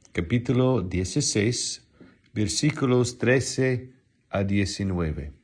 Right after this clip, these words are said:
Parece un poco extraño que la fiesta de hoy lleve el nombre de un mueble, una silla. Recuerdo que cuando mi familia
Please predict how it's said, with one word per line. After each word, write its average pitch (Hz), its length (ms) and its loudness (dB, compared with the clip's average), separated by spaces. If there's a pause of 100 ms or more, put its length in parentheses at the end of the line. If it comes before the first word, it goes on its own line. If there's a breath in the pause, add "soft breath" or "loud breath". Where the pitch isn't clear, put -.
(1500)
Parece 202 460 4
un 147 440 2
poco 220 280 4
extraño 95 800 2 (720)
que 110 140 0
la 107 160 4
fiesta 127 520 2
de 127 180 4
hoy 95 320 4
lleve 123 840 2
el 98 140 0
nombre 113 640 2
de 98 180 2
un 107 120 4
mueble, 156 520 4 (640)
una 98 300 2
silla. 151 520 -2 (1500 loud breath)
Recuerdo 113 800 4
que 101 520 0
cuando 110 340 2
mi 123 160 2
familia 113 880 2